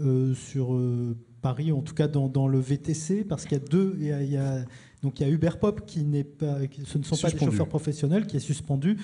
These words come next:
Speaker 1: mais il y a aussi les V T C. Euh, est-ce qu'on a une idée de, de ces chiffres ou pas ?
Speaker 2: Alors, dans l'ordre, sur la protection sociale, ça c'est un sujet, euh, je,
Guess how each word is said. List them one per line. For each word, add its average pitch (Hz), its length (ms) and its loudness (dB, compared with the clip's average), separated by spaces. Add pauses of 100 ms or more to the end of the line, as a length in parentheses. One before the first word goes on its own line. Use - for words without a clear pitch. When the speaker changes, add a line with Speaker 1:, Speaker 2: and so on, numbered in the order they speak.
(220)
Speaker 1:
mais 147 60 2
il - 20 2
y 151 60 2
a 151 40 4
aussi 151 240 -2
les 156 80 2
V 143 120 2
T 151 160 -2
C. 202 260 -2 (400)
Euh, 143 260 2
est-ce 143 140 -4
qu'on 147 380 0
a 147 40 4
une 151 120 2
idée 156 180 2
de, 139 160 0
de 131 100 -4
ces - 160 -4
chiffres - 340 -6
ou - 20 -8
pas ? 117 180 -4 (160)
Speaker 2:
Alors, 127 160 2
dans 131 140 4
l'ordre, 151 260 6
sur 117 140 0
la 123 80 4
protection 147 400 0
sociale, 131 400 0
ça 117 160 -6
c'est 120 100 -6
un 120 80 0
sujet, 135 380 2
euh, 104 160 0 (800)
je, 120 140 2